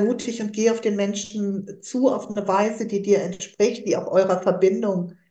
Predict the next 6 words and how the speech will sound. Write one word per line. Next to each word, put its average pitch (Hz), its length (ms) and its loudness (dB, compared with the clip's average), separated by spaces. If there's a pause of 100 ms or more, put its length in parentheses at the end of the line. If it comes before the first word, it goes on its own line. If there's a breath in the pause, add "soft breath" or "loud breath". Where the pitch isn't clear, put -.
(160 loud breath)
entspricht. 196 680 -2
Also 180 200 -4
vielleicht, 185 460 -2
wenn's 190 220 -2
der 175 380 0 (760)
entfernte 185 1000 0